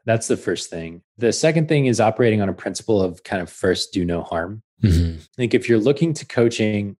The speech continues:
Speaker 1: there are a couple of reasons that you might be looking to coaching that are probably bad reasons to get started. First one is, "I need money."
Speaker 2: Right.
Speaker 1: That's one of the worst places to start from in starting a coaching practice. And I think that's how we end up with a lot of not very good coaches. The second is,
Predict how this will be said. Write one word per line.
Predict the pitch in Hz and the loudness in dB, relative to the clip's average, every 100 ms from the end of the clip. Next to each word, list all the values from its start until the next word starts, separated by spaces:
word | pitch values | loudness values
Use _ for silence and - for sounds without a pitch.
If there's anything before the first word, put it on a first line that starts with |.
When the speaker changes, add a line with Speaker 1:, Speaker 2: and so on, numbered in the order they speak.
| - | -2
Speaker 1:
there | 120 | 0
are | |
a | 113 | 0
couple | - 170 185 | -2 2 2
of | 131 | 4
reasons | 135 127 113 | 2 2 0
that | 104 | 2
you | 110 | 2
might | 117 | 0
be | 123 | 2
looking | 107 104 110 | 0 0 -4
to | |
coaching | 104 110 101 98 | 0 0 0 -4
that | 92 101 | -6 -8
are | 101 | -10
probably | - 117 104 104 | -4 -4 0 -2
bad | 82 90 82 | 0 -2 -2
reasons | 82 82 80 | -6 -10 -16
to | - | -18
get | - | -16
started. | - - _ | -16 -16 _
First | - 160 | 0 0
one | 156 | 2
is, | 127 | 2
"I | 104 | 2
need | 107 101 87 | 2 2 0
money." | 85 85 101 _ _ - | -2 -6 -12 _ _ 0
Speaker 2:
Right. | 95 85 | 2 2
Speaker 1:
That's | 151 139 | -2 0
one | |
of | 131 | 2
the | 104 | 2
worst | 92 95 104 98 - | 0 2 2 2 -4
places | - 92 - 87 | -4 -4 -4 -12
to | - | -12
start | - 87 82 | -8 -6 -8
from | - 85 | -14 -16
in | 85 | -14
starting | - 87 82 | -10 -10 -10
a | 82 | -16
coaching | - 85 - 82 | -12 -12 -12 -14
practice. | 85 80 85 | -14 -12 -14
And | 101 | -6
I | 101 | -8
think | - 127 123 | -2 -4 0
that's | 143 - | -2 2
how | 117 | 2
we | 110 101 | 2 2
end | 95 | 0
up | 101 | -2
with | - 92 | -2 -4
a | |
lot | 85 85 | -2 0
of | 85 | -2
not | 80 80 _ | -6 -14 _
very | 80 | -14
good | 76 78 - | -14 -18 -18
coaches. | - - 160 - _ | -20 -18 -18 -20 _
The | - | -2
second | - - 156 165 139 117 | 0 2 2 2 2 4
is, | 110 104 92 | 6 4 2